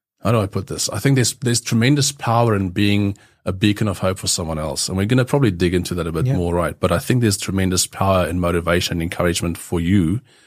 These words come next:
Speaker 1: as a human being to also find hope and be the hope and, and help someone else find hope, and then see them, see them experience that joy of, of experiencing the hope.
Speaker 2: Mm.
Speaker 1: Mm.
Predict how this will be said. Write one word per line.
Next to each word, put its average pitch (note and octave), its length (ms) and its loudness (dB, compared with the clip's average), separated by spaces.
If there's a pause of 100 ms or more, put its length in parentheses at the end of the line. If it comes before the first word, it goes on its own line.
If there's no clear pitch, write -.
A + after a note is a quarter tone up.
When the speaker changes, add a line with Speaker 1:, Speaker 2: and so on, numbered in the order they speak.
(180)
Speaker 1:
as F2 160 0
a F2+ 60 2
human F2+ 300 4
being D#2 320 2
to F2 100 -4
also F2 220 -4
find E2+ 340 -4
hope E2 320 -4 (640)
and F2 240 -6
be F#2+ 140 4
the F#2 140 0
hope E2 280 -4
and, E2+ 240 -6
and F2+ 100 -6
help C#3 240 0
someone G2+ 280 0
else F#2+ 240 -2
find E2 240 -6
hope, F2 200 -6
and F2 120 -10
then D#2+ 100 -6
see G#2 240 0
them, E2+ 320 -2 (720)
see - 240 2
them C#3 340 2 (460)
experience G#2+ 800 2
that D#2 240 -6
joy F2+ 360 -2
of, C#2+ 360 -10 (100)
of F2 100 -6
experiencing - 640 -6
the - 60 0
hope. - 220 0
Speaker 2:
Mm. A2+ 180 -6 (160)
Speaker 1:
Mm. F2+ 240 0